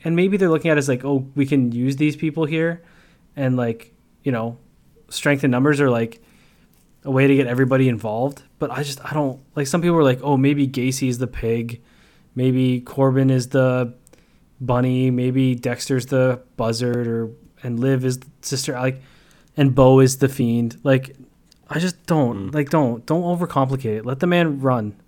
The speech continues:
Speaker 1: Like, just let the man do his thing. Like, he's really good. Like, he doesn't need people. And maybe people need him, but wait, give it time. Like, let the man,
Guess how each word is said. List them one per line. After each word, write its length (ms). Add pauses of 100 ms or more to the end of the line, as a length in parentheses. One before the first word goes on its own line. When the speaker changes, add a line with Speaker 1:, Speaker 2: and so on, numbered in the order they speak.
(500)
Speaker 1:
Like, 100
just 160
let 120
the 60
man 160
do 120
his 100
thing. 320 (260)
Like, 120
he's 140
really 180
good. 360 (760)
Like, 140
he 120
doesn't 400
need 300
people. 400
And 80
maybe 180
people 220
need 200
him, 380 (400)
but 120
wait, 460 (280)
give 140
it 100
time. 400
Like, 160
let 100
the 80
man, 400